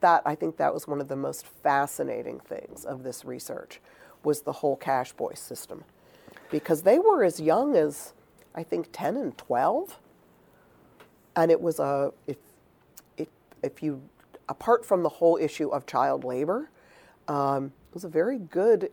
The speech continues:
entrance into the retail career for a young man.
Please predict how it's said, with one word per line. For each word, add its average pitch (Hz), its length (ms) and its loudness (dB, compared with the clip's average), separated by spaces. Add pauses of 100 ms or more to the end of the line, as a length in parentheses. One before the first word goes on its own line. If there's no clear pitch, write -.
entrance 147 520 -4
into 160 280 -8
the 135 120 -6
retail 135 480 -6
career - 520 -10 (880)
for 139 240 0
a 135 60 2
young 127 300 0
man. - 360 -6